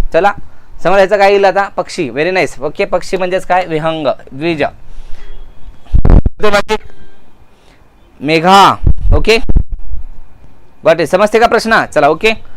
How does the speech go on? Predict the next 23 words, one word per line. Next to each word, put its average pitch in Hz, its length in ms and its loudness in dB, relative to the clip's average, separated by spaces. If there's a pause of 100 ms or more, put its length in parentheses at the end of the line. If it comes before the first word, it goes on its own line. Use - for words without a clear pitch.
(160)
चला 170 100 2
प्रश्न 202 320 -2
घेऊया 196 220 4
तुला. 196 280 4 (640)
लेक्चर 170 220 2
व्यवस्थित 220 340 2
आहेत 226 180 6
का? 226 240 4 (400)
प्रश्नांची 208 380 -2
क्वालिटी 220 300 4
व्यवस्थित 214 320 2
आहे 214 120 4
का? 226 80 2
आता 196 240 2
समजते 214 400 0
का 220 140 2 (180)
प्रश्न 170 260 -6
कसे 196 200 -2
आहेत, 190 180 0
काय 170 140 0
नाही? 110 140 -8 (3500)
पुढला 160 160 2
प्रश्न, - 300 -2